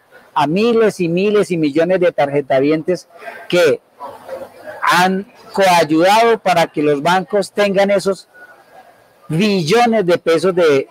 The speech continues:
de excedentes de utilidades, ¿no? A noviembre del año pasado, los estados financieros de los bancos marcaban que habían obtenido cerca de quince billones de pesos. Entonces, ¿por qué? La pregunta que nos queda en el ambiente es,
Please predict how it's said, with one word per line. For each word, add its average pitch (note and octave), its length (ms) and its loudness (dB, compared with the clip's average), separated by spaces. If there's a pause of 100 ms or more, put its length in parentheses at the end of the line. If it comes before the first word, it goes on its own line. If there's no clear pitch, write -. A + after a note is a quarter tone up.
de B2+ 760 0
excedentes D#3+ 600 0
de D#3+ 120 0
utilidades, D3+ 640 0
¿no? G3 240 -2 (460)
A D#3+ 120 0
noviembre F3+ 560 2
del F#3+ 120 2
año F#3+ 180 0
pasado, F3 540 0 (720)
los D3+ 680 0
estados D#3+ 460 0
financieros E3 500 -2
de F3+ 120 0
los D3+ 160 0
bancos D3+ 360 -2
marcaban E3 560 0
que D#3+ 140 -2
habían D3 240 2
obtenido F3 580 0
cerca F3+ 360 -2
de E3+ 100 2
quince A3+ 540 -2
billones F#3+ 520 -4
de F3 120 0
pesos. A#3+ 400 -4
Entonces, D3+ 440 -2 (380)
¿por C3 160 -4
qué? D3 160 0 (140)
La C#3+ 140 0
pregunta D#3+ 440 0
que G3 120 -2
nos D#3 180 -2
queda D#3+ 160 0
en F3+ 80 -2
el D#3 140 0
ambiente C#3 460 -2 (120)
es, D3+ 160 -6